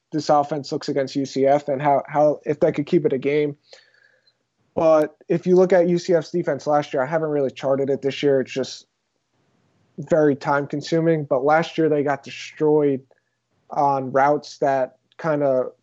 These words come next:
ended up in rub routes or pick routes or just combo, any type of combo routes, because they play, like, their coverage was more of man switch. So when two guys crossed, they were trying to pass them off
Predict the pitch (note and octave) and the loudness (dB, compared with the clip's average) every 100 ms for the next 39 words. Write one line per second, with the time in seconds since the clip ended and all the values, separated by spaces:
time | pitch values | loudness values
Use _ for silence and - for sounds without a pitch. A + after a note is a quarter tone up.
0 | _ _ D#3+ D#3 D#3 C#3 D3 C3+ C3 C#3+ | _ _ -4 0 2 2 0 -2 -2 -2
1 | C#3 D3 C#3+ C#3+ C#3 B2 D#3+ - D3 C#3+ | 2 2 2 0 -4 -4 -4 0 2 2
2 | C#3+ - C3 A#2+ D#3 - D#3 D3 D3 C3+ | 0 -4 -4 -2 -4 -2 -2 0 0 -2
3 | D#3 E3 D3 F3+ - - E3 D#3 C#3 C3 | -2 -2 0 -2 -2 -4 -2 0 0 0
4 | C3 B2+ - D3 D3 D#3 D3 E3+ D#3 C#3+ | -2 -4 -8 -8 -2 0 4 4 4 2
5 | _ _ _ _ - D#3 - E3+ D#3+ D3+ | _ _ _ _ -2 -2 0 0 0 -2
6 | C#3+ D3+ D3+ D3 C3 C3 C#3+ C#3+ C3+ - | -4 -2 -2 -2 -4 -4 -2 -2 -6 -2
7 | C#3+ C#3+ - - C#3 B2+ - _ _ _ | 0 0 -2 -4 -2 -2 -4 _ _ _
8 | _ _ _ _ _ - D#3+ D#3+ F#3+ E3+ | _ _ _ _ _ -4 -2 2 2 4
9 | D#3 C#3+ - F3 E3 D3+ D3 - - D#3+ | 2 0 -2 2 4 2 -2 -12 -2 0
10 | D#3 D3+ D3+ C#3 - D3 C#3 - C3 C#3+ | 0 -2 -4 -4 -4 -4 -4 -6 -4 -2
11 | C#3+ - | -2 -4